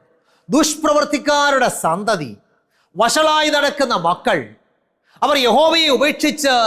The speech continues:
ഇസ്രായേലിന്റെ പരിശുദ്ധനെ നിരസിച്ച് പുറകോട്ട് മാറിക്കളഞ്ഞിരിക്കുന്നു. ഇനി നിങ്ങളെ അടിച്ചിട്ടെന്ത്? അധികം അധികം പിന്മാറുകയുള്ളൂ. തല മുഴുവനും ദീനവും ഹൃദയം മുഴുവനും രോഗവും പിടിച്ചിരിക്കുന്നു.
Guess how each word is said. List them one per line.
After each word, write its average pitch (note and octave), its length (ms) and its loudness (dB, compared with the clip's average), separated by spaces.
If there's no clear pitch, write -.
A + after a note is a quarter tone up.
ഇസ്രായേലിന്റെ D4 640 0
പരിശുദ്ധനെ C#4+ 640 0
നിരസിച്ച് C4 480 -2
പുറകോട്ട് C#4+ 560 0
മാറിക്കളഞ്ഞിരിക്കുന്നു. F#3+ 800 -4
ഇനി B3+ 120 2
നിങ്ങളെ C#4 280 0
അടിച്ചിട്ടെന്ത്? A3 720 0
അധികം C4 560 -2
അധികം A#3 340 -4
പിന്മാറുകയുള്ളൂ. F#3 760 -6
തല B3+ 200 2
മുഴുവനും D4 960 0
ദീനവും A3+ 480 -2
ഹൃദയം C#4 440 0
മുഴുവനും C4+ 480 0
രോഗവും B3+ 400 2
പിടിച്ചിരിക്കുന്നു. F#3 580 -8